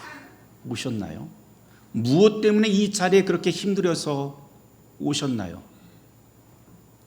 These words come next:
여러 이유가 있겠지만 근본적인 답은 딱 하나입니다. 하나님이 주시는 위로와 쉼, 그 은혜의 힘 때문이죠. 그게 아니라면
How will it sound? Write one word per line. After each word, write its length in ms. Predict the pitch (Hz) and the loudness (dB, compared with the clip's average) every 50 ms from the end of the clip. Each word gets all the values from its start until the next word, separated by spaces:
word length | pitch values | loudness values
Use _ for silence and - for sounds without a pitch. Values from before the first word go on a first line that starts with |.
| - - - - - - - - - - - - | -20 -20 -20 -20 -20 -20 -20 -20 -18 -8 -2 2
여러 280 | 104 107 131 175 208 | 4 4 6 6 4
이유가 360 | 214 208 202 214 214 202 226 | 4 4 2 0 2 2 2
있겠지만 680 | 220 202 208 214 202 208 - 196 190 196 196 190 180 160 | 2 2 2 2 0 2 0 0 2 2 2 2 2 0
근본적인 760 | - - 151 165 165 196 220 220 208 214 214 202 220 214 196 | 0 2 2 2 4 4 2 2 2 2 2 2 2 0 -2
답은 460 | - - 156 156 185 170 156 156 - | -2 -4 -4 -4 -4 -4 -4 -4 -6
딱 280 | - - - - - - | -6 -6 -6 -6 -6 -6
하나입니다. 560 | 202 196 190 185 170 135 104 95 92 82 - - - - - - - - - _ - - - - _ _ - _ _ - - - - - - - - - - - _ _ _ - - - - - _ _ _ _ - - - | -4 -4 -4 -4 -4 -4 -4 -6 -8 -10 -12 -16 -18 -20 -20 -20 -20 -20 -20 _ -20 -20 -20 -20 _ _ -20 _ _ -20 -20 -20 -20 -20 -20 -20 -20 -20 -20 -20 _ _ _ -20 -20 -20 -20 -20 _ _ _ _ -20 -20 -20
하나님이 480 | - - - 165 165 165 175 180 185 | -12 -8 -4 -2 0 0 0 0 -2
주시는 560 | 165 165 165 - 175 175 170 165 156 143 131 113 | -2 -2 -4 -2 -2 -2 0 0 0 -2 -2 -2
위로와 560 | 113 139 151 160 151 147 143 139 131 127 113 | -2 -2 0 0 -2 -2 0 -2 -2 -2 -4
쉼, 580 | - - - - - 160 156 135 95 90 92 - - - - - _ _ _ _ _ _ _ _ _ - - - - | -6 -8 -6 -6 -4 -2 -2 -2 -4 -6 -8 -14 -20 -20 -20 -20 _ _ _ _ _ _ _ _ _ -20 -20 -16 -10
그 360 | - 127 131 135 139 - - - | -6 -4 -2 -2 -4 -4 -2 2
은혜의 380 | 156 151 156 151 156 151 151 143 | 2 4 4 4 2 0 0 -2
힘 380 | 147 - - 160 160 151 139 | -4 -4 -4 -4 -4 -4 -6
때문이죠. 600 | - - 139 131 131 123 113 107 101 104 104 95 - - - - - - _ - - - - - - _ - - | -6 -6 -4 -2 -2 -2 -4 -6 -8 -10 -12 -14 -16 -18 -20 -20 -20 -20 _ -20 -20 -20 -20 -20 -20 _ -20 -10
그게 240 | - - 139 131 147 | -6 -4 -4 -2 -2
아니라면 760 | 135 123 123 127 127 123 123 127 135 147 - 139 147 - | -4 -4 -4 -4 -4 -4 -4 -4 -4 -4 -6 -6 -10 -12